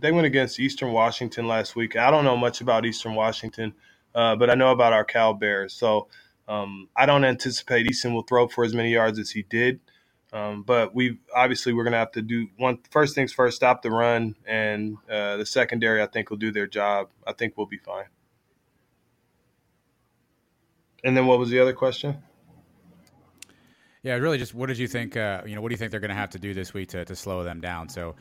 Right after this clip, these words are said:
Speaker 2: from a defensive standpoint, obviously this isn't U C Davis. Um, what do you think they have to do to, to slow down that, uh,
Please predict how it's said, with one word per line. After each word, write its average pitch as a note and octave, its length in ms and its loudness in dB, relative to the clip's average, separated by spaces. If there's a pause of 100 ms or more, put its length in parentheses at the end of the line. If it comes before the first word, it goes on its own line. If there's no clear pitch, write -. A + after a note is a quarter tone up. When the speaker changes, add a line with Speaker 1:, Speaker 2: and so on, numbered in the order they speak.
(260)
Speaker 2:
from G#2+ 100 -10
a - 20 -10
defensive G#2+ 400 -8
standpoint, F#2+ 520 -10
obviously F#2+ 340 -8
this F2 200 -12
isn't F2+ 240 -12
U F2 120 -12
C - 120 -18
Davis. G#2 460 -6 (400)
Um, F2+ 300 -10
what G#2+ 120 -6
do A#2+ 60 -4
you A2+ 80 -4
think A2+ 180 -8
they G2+ 120 -6
have G2+ 180 -4
to F#2+ 80 -10
do F#2+ 160 -6
to, F2+ 100 -6
to F#2+ 200 -12
slow G2 340 -8
down F2+ 320 -4
that, E2+ 280 -10
uh, E2 240 -10